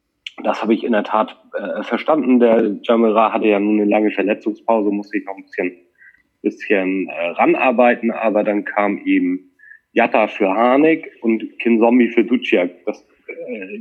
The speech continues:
gerade den letzten habe ich ehrlich gesagt nicht so verstanden, weil den Duciak fand ich jetzt nicht so schlecht. Der hat in der zweiten Halbzeit natürlich ein bisschen abgebaut, aber ich glaube, das habe ich, äh, auf der einen verschollenen Folge auch schon gesagt. Mein Problem mit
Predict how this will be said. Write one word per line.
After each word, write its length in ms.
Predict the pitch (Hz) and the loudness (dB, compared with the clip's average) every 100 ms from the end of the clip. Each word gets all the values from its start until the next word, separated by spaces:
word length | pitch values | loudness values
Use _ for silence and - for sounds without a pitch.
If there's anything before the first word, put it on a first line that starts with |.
| - | -8
gerade 200 | 120 120 | 0 4
den 100 | 117 | 4
letzten 340 | 117 123 - 113 | 4 0 -2 2
habe 140 | 120 | 2
ich 200 | 117 - - - - _ - | 0 -8 -20 -20 -20 _ 0
ehrlich 220 | 123 117 | 0 2
gesagt 200 | 120 110 | 2 2
nicht 160 | 151 - | 0 2
so 140 | 147 | 0
verstanden, 460 | - 147 139 147 123 | 2 -2 2 2 4
weil 140 | 117 | 4
den 160 | 117 107 | 4 2
Duciak 400 | 131 - 117 - | 0 2 0 0
fand 160 | 123 | 0
ich 60 | 110 | 2
jetzt 200 | 107 - | 0 0
nicht 160 | 107 95 | -2 2
so 160 | 120 | 2
schlecht. 340 | 131 139 127 - - - - - | 4 2 2 -2 -18 -18 -14 -2
Der 100 | 107 | 0
hat 100 | - | 2
in 120 | 127 | 2
der 120 | 120 | 0
zweiten 300 | 120 123 113 | 2 0 2
Halbzeit 300 | 107 117 110 | 0 0 -2
natürlich 340 | 98 - 117 113 | -4 -2 0 0
ein 80 | 104 | 0
bisschen 420 | 107 101 95 95 | 0 0 -2 -4
abgebaut, 600 | 123 - 127 123 127 131 | -12 -2 0 2 2 2
aber 240 | - 113 113 - - - _ _ | 0 -2 -2 -8 -20 -20 _ _
ich 80 | - | 0
glaube, 220 | 117 113 | 2 4
das 180 | 110 - | 2 0
habe 160 | 104 | -2
ich, 220 | - - | -2 -4
äh, 400 | - 104 104 104 101 | -2 2 4 4 2
auf 220 | - 104 | -6 -2
der 180 | 123 87 | -2 0
einen 240 | 107 117 | 2 2
verschollenen 720 | 104 117 - - 131 131 120 110 | 0 -6 -4 0 2 4 2 0
Folge 600 | - 110 110 104 107 85 90 | 0 2 4 4 2 0 -6
auch 120 | 120 | -6
schon 180 | - 104 | -6 -6
gesagt. 340 | 92 92 110 - - - - _ | -6 -4 -4 -6 -20 -20 -20 _
Mein 200 | - 120 | -2 0
Problem 560 | 139 135 123 143 147 - - _ _ _ | 2 0 2 4 2 -2 -14 _ _ _
mit 280 | 113 117 | -4 -4